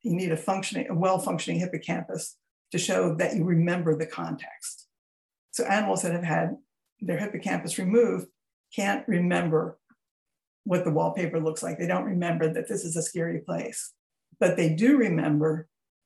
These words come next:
the auditory signal. Loud sounds are, are associated with a lot of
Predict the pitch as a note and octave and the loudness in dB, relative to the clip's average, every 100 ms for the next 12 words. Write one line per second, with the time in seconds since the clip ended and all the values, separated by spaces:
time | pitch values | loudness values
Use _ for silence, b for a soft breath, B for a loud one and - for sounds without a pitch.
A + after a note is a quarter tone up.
0 | _ _ _ _ _ _ E3 F3+ E3+ E3+ | _ _ _ _ _ _ -6 -2 2 2
1 | E3 E3 E3 - - F3 - - - G3 | 2 -2 -4 -4 -4 -4 -6 -12 -2 2
2 | G#3+ A3 A3+ F#3 D#3 E3+ D#3 - - F#3+ | 4 4 2 0 2 0 -2 -4 -10 -8
3 | - - _ _ - F#3+ G3 F#3 F3+ E3+ | -10 -14 _ _ -8 -2 0 0 0 2
4 | E3+ E3 F3+ F3+ - F3+ F3 | 2 2 4 2 0 -4 -6